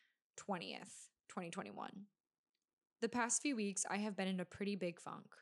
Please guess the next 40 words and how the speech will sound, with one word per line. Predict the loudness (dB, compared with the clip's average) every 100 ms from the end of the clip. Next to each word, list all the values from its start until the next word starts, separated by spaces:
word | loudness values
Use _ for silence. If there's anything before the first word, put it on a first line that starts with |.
| _ _ _
Not | 2 2 2
much | 0
sleep, | 0 0 -2 -6 _ _ _
super | -2 0 2 0
anxious, | -2 -4 -4 -2 -2 -2 -2 -8 _
irritable, | 2 4 2 0 0
stressed, | 0 0 0 0 -2 -4 _ _ _ _ 0
and | 2
really | 4 4 4
bad | 4 4 2 0
morning | 0 2 4 2
routines. | 0 -2 -2 -4 -10 -10 -4 -4 -4 _ _ _ _ _ _ 0
I | 2
need | 6 4
to |
get | 4 2
my | 2
head | 2 0 2
straight. | 0 -2 -4 -6 -10 _ _ _ _ _ _ _ _
I | 4
decided | 4 4 6 4
to | 4
make | 4 4
a | 4
list | 4 2 2 0 -2 -4
of | -2
things | 2 2 4
that | 4
make | 2 4
me | 0
feel | 2 2 2
good | 2 2 0 -2 -2
and | 0
things | 2 4
that | 2 4
don't | 2 4
make | 0 -2
me | -6
feel | -4 -4
good | -4 -4 -6